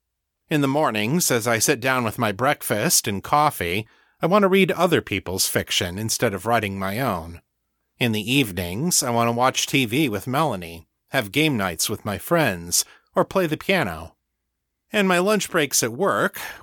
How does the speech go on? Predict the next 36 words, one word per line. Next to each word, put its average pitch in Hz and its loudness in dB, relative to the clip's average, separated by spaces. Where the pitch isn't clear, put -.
when 107 -4
they've 98 -4
been 95 -6
happening 98 -4
at 92 -4
all, 123 0
have 123 -4
been 127 -2
filled 131 0
up 131 2
with 139 2
answering 123 0
emails, 113 0
writing 113 0
reports, 113 0
and 113 -4
other 107 -2
desk 123 0
work. 90 -8
Even 208 4
on 156 4
the 123 2
weekends, 92 0
I 135 -6
find 185 0
a 165 2
hundred 175 0
ways 131 0
to - -10
procrastinate, 90 -2
whether 110 2
it's 90 -4
cooking, 151 0
cleaning, 131 0
doing 104 -2
laundry, 131 0